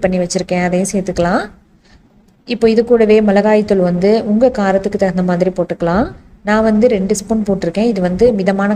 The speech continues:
காரம் இருக்கும். சில்வர் பாத்திரம்னு சொல்லி ஆசைப்பட்டு வாங்குவோம், ஆனா அது வந்து கொஞ்ச நாள் சமைக்கும் போதே நல்லா சைட்லலாம் பிடிக்க ஆரம்பிச்சிரும். ஆனா இந்த பாத்திரம் அப்படி கிடையாதுங்க. இப்போ இதுல வந்து நான் வேக வச்ச பட்டாணி வந்து ஒரு கப்பு சேர்க்கிறேன். இந்த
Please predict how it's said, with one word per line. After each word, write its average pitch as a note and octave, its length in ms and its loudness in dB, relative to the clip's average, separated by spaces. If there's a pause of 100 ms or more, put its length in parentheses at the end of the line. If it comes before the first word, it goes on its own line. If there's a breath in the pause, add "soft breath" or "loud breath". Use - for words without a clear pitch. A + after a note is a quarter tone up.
காரம் F3 280 0
இருக்கும். F3+ 360 -2 (1080 soft breath)
சில்வர் C#4 340 4
பாத்திரம்னு C4 420 2
சொல்லி B3 220 2
ஆசைப்பட்டு A3 460 -2
வாங்குவோம், G#3 460 2
ஆனா G#3 200 2
அது G3+ 140 0
வந்து F#3+ 260 0
கொஞ்ச G3 280 0
நாள் G#3+ 200 2
சமைக்கும் G3+ 360 0
போதே G3 240 2
நல்லா F#3+ 260 2
சைட்லலாம் F#3+ 520 2
பிடிக்க F#3+ 200 -2 (100)
ஆரம்பிச்சிரும். E3+ 500 -2 (500)
ஆனா G#3 100 -2 (100)
இந்த G3+ 200 2
பாத்திரம் G#3 280 2
அப்படி F3+ 200 -4
கிடையாதுங்க. E3+ 420 0 (840 loud breath)
இப்போ A3 120 0 (100)
இதுல A#3+ 300 2
வந்து G3+ 280 2
நான் F#3+ 180 2
வேக C#4+ 320 4
வச்ச A3+ 160 2 (120)
பட்டாணி G3 400 -2
வந்து F#3+ 200 2
ஒரு F3 180 2
கப்பு F#3 260 -2
சேர்க்கிறேன். F3+ 440 -2 (720 soft breath)
இந்த C4+ 100 0